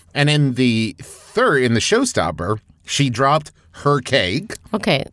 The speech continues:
Speaker 2: people handle stress in different ways.
Speaker 1: And, and but she commented on, like, how messy her space was, and I wanted to be like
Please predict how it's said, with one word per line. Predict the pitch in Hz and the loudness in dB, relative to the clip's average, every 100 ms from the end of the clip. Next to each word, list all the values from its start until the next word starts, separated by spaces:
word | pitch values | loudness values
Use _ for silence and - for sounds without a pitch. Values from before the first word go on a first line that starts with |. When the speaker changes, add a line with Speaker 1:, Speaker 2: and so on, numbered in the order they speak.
| _ - | _ -6
Speaker 2:
people | 220 214 254 | -6 -2 -2
handle | 240 214 208 202 | 0 0 0 0
stress | - 180 151 - | -2 -2 -2 0
in | 170 | -2
different | 151 143 143 | -2 -4 -6
ways. | - - 127 - | -8 -10 -6 -2
Speaker 1:
And, | 180 175 | -2 -2
and | 190 180 | -2 0
but | 226 | 0
she | - 226 | 0 -2
commented | - 277 339 262 | -2 0 0 2
on, | 190 175 180 | 0 0 0
like, | 170 | -2
how | - 175 | 0 -2
messy | 180 151 180 208 165 | 2 2 0 -2 -2
her | 170 | -2
space | 151 240 311 - | -2 0 0 0
was, | 117 104 | 0 0
and | |
I | 139 | 0
wanted | 170 180 | 0 2
to | 175 | 2
be | |
like | 180 160 151 - | 2 0 -2 -10